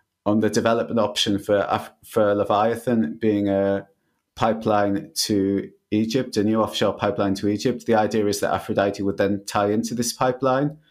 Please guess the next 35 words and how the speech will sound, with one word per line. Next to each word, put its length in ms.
You 120
know, 140
it's 140
around, 480
uh, 400
four 240
T 180
C 180
F. 200
The 80
size 320
of 60
Aphrodite 680
doesn't 320
really 260
justify 560
standalone 600
development. 720
You 100
know, 100
it's 180
two 120
hundred 240
and 80
odd 180
kilometers 500
offshore. 520
It's 200
two 240
thousand 380
and 100
odd 160
meters 360
water 280
depth. 400